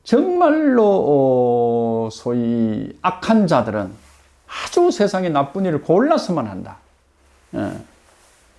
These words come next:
우리와 의학이 발달하고, 어, 무-, 뭡니까? 정보가 발달할수록 더, 어, 고칠 수 없는 암 같은 병이 많이 생기잖아요. 그죠?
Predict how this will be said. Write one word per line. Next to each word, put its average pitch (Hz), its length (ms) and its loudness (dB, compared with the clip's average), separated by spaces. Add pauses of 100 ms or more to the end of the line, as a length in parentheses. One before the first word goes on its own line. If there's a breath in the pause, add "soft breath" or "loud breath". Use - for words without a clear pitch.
(140)
우리와 92 1900 0
의학이 185 380 2
발달하고, 135 920 -2 (360 soft breath)
어, 131 460 0
무-, 143 920 -2
뭡니까? 139 380 0
정보가 175 440 2
발달할수록 127 760 -2 (880 soft breath)
더, 196 100 4
어, 139 1300 2
고칠 180 300 -2
수 143 120 -8
없는 127 800 -2
암 131 500 0
같은 117 400 0
병이 117 280 4
많이 131 300 0
생기잖아요. 208 680 -6 (540)
그죠? 226 300 -4